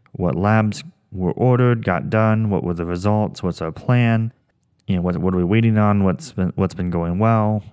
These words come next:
and we just talk about all the patients one more time, but we don't round on them per se. Then about five o'clock,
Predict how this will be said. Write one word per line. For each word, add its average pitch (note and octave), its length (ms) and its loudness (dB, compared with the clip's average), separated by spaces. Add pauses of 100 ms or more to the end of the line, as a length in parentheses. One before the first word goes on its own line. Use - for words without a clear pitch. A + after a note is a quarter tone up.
(240)
and F#2+ 120 -2
we F#2+ 60 2
just F2+ 160 -2
talk G2 140 -2
about F2 140 0
all F2 180 -2
the F2 80 -4
patients F2 360 -4
one F#2 120 -2
more F2 120 -2
time, D#2+ 340 -4
but E2+ 140 -6
we F2 100 -4
don't E2+ 200 -4 (540)
round F2 440 0
on D#2+ 160 -4
them D#2+ 200 -4
per E2 160 -10
se. - 300 -8 (1000)
Then F#2+ 240 2
about F#2+ 260 2
five B2+ 420 2
o'clock, F#2+ 520 -6